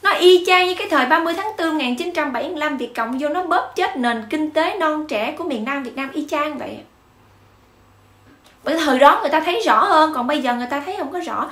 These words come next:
Hoặc người ta có thấy đi chăng nữa, người ta cũng không dám nói. Vì vậy cho nên gì? Người trẻ không, không có công ăn việc làm, doanh nghiệp họ có tiền, họ bây giờ họ cũng không dám mở ra. Mà cái, cái gánh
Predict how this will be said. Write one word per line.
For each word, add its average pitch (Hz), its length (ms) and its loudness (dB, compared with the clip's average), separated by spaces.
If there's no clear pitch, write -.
Hoặc 247 200 2
người 254 100 -2
ta 294 100 0
có 330 160 -2
thấy 359 260 -2
đi 359 120 -2
chăng 277 200 -2
nữa, 240 120 -4
người 302 100 -2
ta 269 240 -4
cũng 285 100 0
không 320 100 -4
dám 320 180 -2
nói. 302 220 -2
Vì 285 180 4
vậy 277 300 2
cho 349 120 0
nên 339 280 4
gì? 285 260 0
Người 269 160 2
trẻ 269 540 0
không, 359 240 4
không 370 300 0
có 415 140 0
công 370 140 0
ăn 349 200 0
việc 254 180 -4
làm, 240 260 -4
doanh 359 340 2
nghiệp 254 240 2
họ 254 200 6
có 427 240 4
tiền, 254 400 0
họ 247 160 4
bây 320 140 4
giờ 277 120 6
họ 247 200 4
cũng 311 100 4
không 349 120 -2
dám 370 200 0
mở 254 320 0
ra. 294 260 -2
Mà 277 160 0
cái, 415 200 -4
cái 415 120 2
gánh 381 200 2